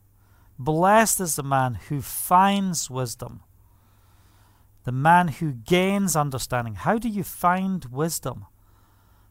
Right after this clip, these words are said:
Because you say, "Father, I'm lacking wisdom. I come to you for the free gift, and I ask you for wisdom." Anyone who comes and asks for wisdom,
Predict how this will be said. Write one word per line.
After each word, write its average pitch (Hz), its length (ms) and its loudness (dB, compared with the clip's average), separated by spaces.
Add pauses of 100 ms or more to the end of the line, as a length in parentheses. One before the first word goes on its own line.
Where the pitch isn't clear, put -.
Because 151 320 -8
you 156 60 -6
say, 156 260 -2
"Father, 165 520 -4
I'm 135 140 -4
lacking 165 460 -2
wisdom. 127 560 -6 (840)
I 160 100 2
come 208 380 0
to - 100 -8
you 165 180 -4
for - 160 -8
the 135 140 -6
free 175 380 -6
gift, 160 500 -6 (680)
and 143 160 -2
I 139 100 0
ask 156 360 -2
you 156 80 -6
for 135 180 -6
wisdom." 120 540 -4 (640)
Anyone 254 400 2
who 247 100 0
comes 233 360 2
and 208 100 -2
asks 233 220 2
for 208 100 -4
wisdom, 247 520 0